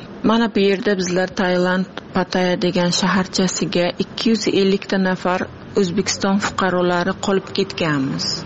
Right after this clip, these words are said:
Yigirmanchi aprelga reys bo'ladi deb bizlarni shuncha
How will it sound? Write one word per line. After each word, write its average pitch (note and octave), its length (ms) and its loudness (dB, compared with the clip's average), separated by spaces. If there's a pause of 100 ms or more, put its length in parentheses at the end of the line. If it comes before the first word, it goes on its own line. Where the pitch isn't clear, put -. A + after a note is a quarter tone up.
(360)
Yigirmanchi G3 680 2 (120)
aprelga F#3 540 2
reys F#3 280 2 (120)
bo'ladi E3 540 2 (420)
deb G3 240 2
bizlarni E3+ 640 2
shuncha A3 380 2